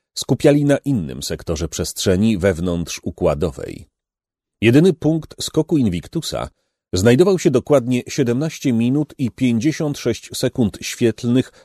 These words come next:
od orbity delty, dwadzieścia cztery stopnie kątowe pod płaszczyzną ekliptyki systemu. Pokonanie odległości dwukrotnie większej od tej, która dzieliła Matkę Ziemię od Słońca,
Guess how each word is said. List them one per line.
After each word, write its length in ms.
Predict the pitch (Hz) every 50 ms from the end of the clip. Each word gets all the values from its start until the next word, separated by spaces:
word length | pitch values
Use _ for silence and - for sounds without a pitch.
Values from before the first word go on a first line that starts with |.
| _ _ _
od 180 | 117 104 - -
orbity 400 | 117 107 92 90 101 95 - 110
delty, 560 | 85 76 73 101 98 90 76 - _ - 69 - _ _ _ _ _ _
dwadzieścia 440 | 80 82 107 104 127 - - 131 107
cztery 260 | - - 123 107 101
stopnie 380 | - - 127 - - 117 104 -
kątowe 520 | - 113 104 87 - 117 107 98 120 117
pod 220 | - 120 110 -
płaszczyzną 640 | - - 95 82 80 - - 104 90 80 98 107 107 -
ekliptyki 720 | - - - - 110 - - - - 190 170 - - 151
systemu. 640 | - 78 - - - 110 85 69 67 50 50 - - _ _ _ _ _ _ _ _ _ _ _ _ _
Pokonanie 440 | - 120 - 147 165 226 247 233 202
odległości 680 | 170 143 135 113 98 135 156 156 - - - 95 90 - _ _ _ _ _ _ -
dwukrotnie 540 | 85 87 107 - - 113 101 - 110 107 92
większej 540 | 78 110 120 131 131 - - 90 80 78 - -
od 240 | 101 101 - - -
tej, 240 | - 131 139 160
która 280 | - - - - 73 73
dzieliła 380 | - 90 92 90 85 85 85 87
Matkę 380 | 98 101 - - - 104 90
Ziemię 360 | 73 76 110 104 107 104 95
od 120 | 92 - -
Słońca, 500 | - - 110 143 185 185 - - 87